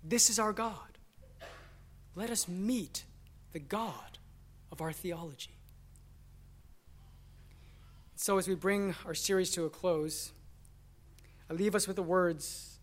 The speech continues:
of Isaiah forty, verse nine, right where we started. "Get you up to a high mountain, O Zion, herald of good news. Lift up your voice with strength, O Jerusalem,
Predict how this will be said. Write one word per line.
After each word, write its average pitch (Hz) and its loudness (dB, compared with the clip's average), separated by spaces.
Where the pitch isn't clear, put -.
of 160 -2
Isaiah 170 2
forty, 175 2
verse 165 0
nine, 143 -4
right 151 -6
where 165 -2
we 165 -2
started. 139 -6
"Get 202 2
you 214 4
up 185 6
to 175 -4
a 147 -4
high 196 4
mountain, 180 2
O 143 -8
Zion, 131 -10
herald 170 2
of 160 -6
good 175 0
news. 156 -6
Lift 240 10
up 262 8
your 226 6
voice 214 8
with 240 2
strength, - 2
O 202 2
Jerusalem, 175 -2